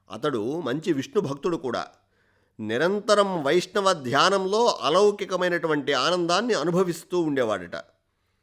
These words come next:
ధర్మం ప్రకారంగా రాజ్యపాలన చేస్తూ కూడా ఇంద్రజుమ్నుడు నారాయణ పదసేవలో తరించేవాడట. ఒక్కొక్క పర్యాయం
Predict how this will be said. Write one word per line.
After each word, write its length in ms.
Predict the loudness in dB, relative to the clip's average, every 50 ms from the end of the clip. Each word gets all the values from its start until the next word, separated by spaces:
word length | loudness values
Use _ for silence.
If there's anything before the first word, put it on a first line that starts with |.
| _ _ _ _ _ -18
ధర్మం 400 | -12 -8 -6 0 2 2 2 2
ప్రకారంగా 640 | 2 0 2 2 2 2 2 2 2 2 2 2 2
రాజ్యపాలన 800 | 2 0 -2 -2 -2 -2 -4 -2 0 -2 -2 -2 -2 -4 -4 -4 -4
చేస్తూ 300 | -6 -6 -6 -6 -6 -6
కూడా 460 | -4 -4 -2 0 0 0 0 -2 -4 -8 -16 _ _ _ _ _ _ _ _
ఇంద్రజుమ్నుడు 1040 | -6 -4 0 2 2 2 2 2 2 2 2 2 2 2 2 2 2 0 -2 -4 -6 -12 -18 -20 _ -8
నారాయణ 720 | -6 -4 -2 0 2 4 6 6 6 6 6 6 4 4
పదసేవలో 920 | 2 2 0 0 2 2 2 2 2 2 4 4 6 6 6 4 4 0 -4 -8 -16 _ _
తరించేవాడట. 840 | -2 0 0 0 0 0 0 -2 0 0 -2 -4 -6 -8 -12 -14 -14 -16 _ _ _ _ _ _ _ _ _ _ _ _ _ _ _ _ -8
ఒక్కొక్క 360 | -6 -2 -2 -2 0 0 -2
పర్యాయం 720 | -2 0 -2 2 4 6 8 8 8 6 4 0 -6 -12